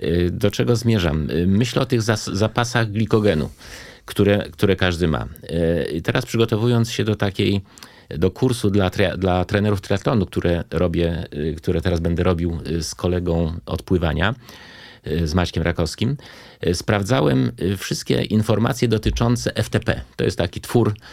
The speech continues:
y, wymyślony przez producenta korby, y, i skoncentrowali się na tym, jak to tam wyznaczać i tak dalej. Ale co innego znalazłem, ciekawą informację.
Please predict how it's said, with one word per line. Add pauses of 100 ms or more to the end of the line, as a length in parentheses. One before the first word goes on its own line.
(460)
y,
wymyślony
przez
producenta (380)
korby, (320)
y, (360)
i (140)
skoncentrowali
się
na
tym,
jak
to
tam
wyznaczać
i
tak
dalej. (440)
Ale
co
innego (120)
znalazłem, (920)
ciekawą
informację.